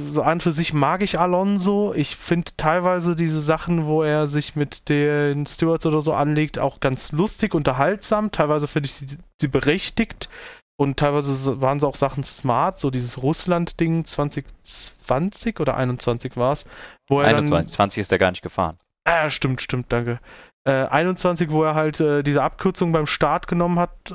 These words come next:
Speaker 1: äh, fand ich auf jeden Fall cool, bis zu einem gewissen Grad, aber d-, das war jetzt so ein Ding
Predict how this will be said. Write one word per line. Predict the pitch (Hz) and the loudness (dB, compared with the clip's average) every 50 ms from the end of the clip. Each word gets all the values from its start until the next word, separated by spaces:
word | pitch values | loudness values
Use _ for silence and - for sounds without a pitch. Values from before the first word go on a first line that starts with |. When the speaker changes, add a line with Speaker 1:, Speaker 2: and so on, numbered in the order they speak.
| - | -4
Speaker 1:
äh, | 180 151 151 156 156 151 160 | 0 0 2 2 0 -2 -4
fand | 156 147 - - 170 190 | -6 -6 -4 -4 -2 -2
ich | 190 - - - - - | -2 -4 -6 -10 -12 -12
auf | - 147 - | -8 -4 -2
jeden | 165 180 185 | -2 0 0
Fall | - 160 143 - - - - | 0 -2 -4 -4 -8 -8 -4
cool, | 170 175 190 214 240 254 254 | -2 0 2 2 2 0 0
bis | - - 208 - - | -2 -2 -2 -2 0
zu | - 208 | 0 0
einem | 190 180 | 0 0
gewissen | 170 170 180 - - 160 | 0 0 0 0 -2 0
Grad, | - 147 156 175 - | 0 0 2 2 2
aber | 175 151 147 - - - - - - - - - _ _ _ _ _ _ _ - | 0 0 0 -2 -6 -12 -20 -20 -20 -20 -20 -20 _ _ _ _ _ _ _ -16
d-, | - - - - | -14 -12 -12 -8
das | 80 - 139 135 - - | -4 -2 -2 0 0 0
war | 143 143 151 | 0 0 2
jetzt | 165 165 151 - | 0 0 0 0
so | - 156 151 | 0 2 2
ein | 156 156 143 | 2 2 0
Ding | 156 156 160 160 160 160 160 160 156 - - | 0 0 2 0 0 0 0 -2 -4 -6 -12